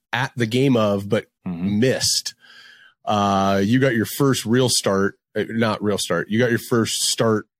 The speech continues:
Speaker 1: one year where you were gonna be the starter, right? You started your rookie year at New Orleans, week seventeen. But the next year, Cam Newton gets hurt. You're in Carolina,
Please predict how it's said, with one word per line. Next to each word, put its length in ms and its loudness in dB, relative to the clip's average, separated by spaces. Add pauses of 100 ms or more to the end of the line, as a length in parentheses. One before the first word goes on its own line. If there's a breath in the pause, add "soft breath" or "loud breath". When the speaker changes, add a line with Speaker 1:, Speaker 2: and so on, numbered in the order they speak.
(380)
Speaker 1:
one 260 2
year 260 2
where 120 2
you 80 2
were 60 0
gonna 120 0
be 80 0
the 60 0
starter, 320 -2
right? 120 -2
You 60 -8
started 320 0
your 100 0
rookie 220 -2
year 380 0
at 160 -4
New 80 -2
Orleans, 440 -4
week 160 -6
seventeen. 420 -8 (360 loud breath)
But 100 -6
the 60 0
next 240 0
year, 100 0
Cam 280 0
Newton 180 0
gets 220 -2
hurt. 120 0
You're 140 0
in 60 -2
Carolina, 580 -2